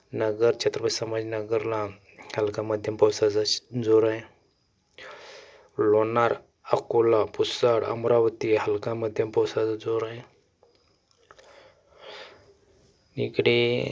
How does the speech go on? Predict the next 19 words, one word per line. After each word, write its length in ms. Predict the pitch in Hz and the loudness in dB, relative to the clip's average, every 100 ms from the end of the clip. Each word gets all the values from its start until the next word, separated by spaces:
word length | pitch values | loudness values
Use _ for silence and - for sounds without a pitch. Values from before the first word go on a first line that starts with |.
| - - | -10 -8
इकडे 320 | 123 117 117 | -6 -2 -2
बीड, 320 | 120 117 123 123 | -2 0 2 4
लातूर, 920 | 120 107 - 127 123 117 120 123 127 135 - _ _ _ _ _ | 4 2 0 2 4 6 6 6 2 -6 -14 _ _ _ _ _
आदिलाबाद 760 | - - 123 120 117 120 113 113 107 - 113 | -16 -4 2 2 4 2 2 0 -2 -4 -2
याही 400 | 117 117 120 127 | 0 0 2 2
भागात 520 | 127 110 110 110 - - _ - - - - - - | 4 2 0 -2 -6 -12 _ -18 -18 -20 -20 -16 -2
हलक्याशा 420 | 113 - 110 - | -2 2 0 0
पावसाचा 640 | - 110 104 101 104 120 156 - - - | 2 2 2 -2 -2 -4 -4 -8 -18 -16
जोर 320 | 110 - 104 | -6 4 4
दिसून 360 | 101 101 - 104 | 4 -2 -6 -4
येतोय. 320 | 101 98 98 | -6 -4 -4
एकंदरीत 480 | 98 107 110 113 113 | -2 -2 -2 0 0
वायव्य 340 | 110 107 107 | 4 6 6
भागात 280 | 110 110 113 | 4 2 0
पावसाचा 480 | 110 110 104 107 110 | 2 2 2 0 0
जोर 280 | 107 110 113 | 0 0 2
आहे 80 | 107 | 4
उद्या 220 | 104 107 | 2 0
महाराष्ट्राच्या. 680 | 104 101 - - 107 110 | -4 -6 -4 -2 -2 -2